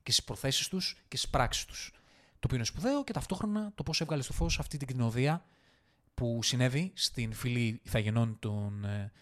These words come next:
την Osage και θεώρησε και ο ίδιος σαν χρέος του, σαν δημιουργός, να, να βγάλει, σαν Αμερικανός δημιουργός, αυτή την ιστορία στο φως.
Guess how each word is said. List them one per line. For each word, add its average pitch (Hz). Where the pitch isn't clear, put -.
την 110
Osage 156
και 156
θεώρησε 160
και 139
ο -
ίδιος 165
σαν 151
χρέος 151
του, 208
σαν 131
δημιουργός, 123
να, 117
να 135
βγάλει, 156
σαν 156
Αμερικανός 147
δημιουργός, 120
αυτή -
την 127
ιστορία 117
στο -
φως. -